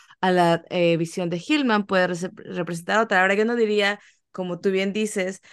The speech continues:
que tienen que contra-, que, que tienen que pro-, contraponerse, y un, que una está totalmente equivocada y la otra totalmente correcta, sino que simplemente son visiones, eh, e interpretaciones que nos ayudan a ver,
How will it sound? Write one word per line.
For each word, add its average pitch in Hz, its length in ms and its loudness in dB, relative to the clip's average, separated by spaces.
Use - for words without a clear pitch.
que 190 340 0
tienen 208 260 2
que 196 120 -2
contra-, 170 380 -2
que, 170 300 -8
que 175 100 -6
tienen 190 200 -4
que 190 100 -4
pro-, 165 300 -2
contraponerse, 170 760 -2
y - 20 2
un, 170 160 0
que 170 140 -2
una 170 160 0
está 170 240 -2
totalmente 160 580 -4
equivocada 156 640 -4
y 156 40 -4
la 147 180 -6
otra 147 540 -8
totalmente 156 520 -6
correcta, 220 380 -4
sino 165 280 -6
que 165 100 -14
simplemente 190 600 -6
son 180 260 -8
visiones, 175 640 -8
eh, 185 260 0
e 220 80 6
interpretaciones 185 880 -2
que 208 320 -2
nos 190 240 -2
ayudan 190 420 -2
a 175 80 0
ver, 175 400 -2